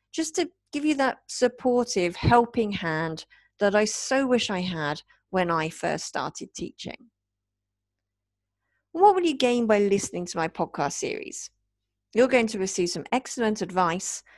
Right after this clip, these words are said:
from some very experienced people. You're going to get to know why they came to be teaching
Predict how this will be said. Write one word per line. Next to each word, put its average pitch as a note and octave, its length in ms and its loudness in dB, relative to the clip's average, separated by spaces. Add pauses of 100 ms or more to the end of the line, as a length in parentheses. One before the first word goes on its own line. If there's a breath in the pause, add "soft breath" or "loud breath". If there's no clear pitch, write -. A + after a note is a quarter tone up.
(100)
from F#3 160 -6
some F3+ 200 0
very A#3+ 420 0
experienced G3 600 0
people. E3+ 480 -8 (460)
You're G#3+ 120 6
going G#3+ 280 2
to G#3 100 -6
get F3+ 280 0
to F#3+ 80 -6
know E3+ 220 0
why G3+ 360 2
they A#3+ 160 -2
came A3+ 240 -2
to A3+ 100 -12
be G#3+ 100 -6
teaching A3+ 600 -6